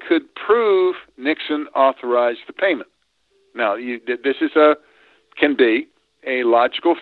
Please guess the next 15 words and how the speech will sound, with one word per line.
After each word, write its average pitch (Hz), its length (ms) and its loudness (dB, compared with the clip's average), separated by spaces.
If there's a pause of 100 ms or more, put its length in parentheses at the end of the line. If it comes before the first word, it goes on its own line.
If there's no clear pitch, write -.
fallacy. 147 800 0
You 117 80 -14
put 123 220 -6
it 139 80 -6
in 160 100 -2
Latin, 117 460 0 (400)
and 113 160 -8
it's, 110 240 -6
it's 120 200 -6 (200)
done 113 320 -4 (160)
post 202 480 2
hoc, 156 340 2 (540)
ergo 151 420 4
prompter 175 580 -4
hoc. - 380 -4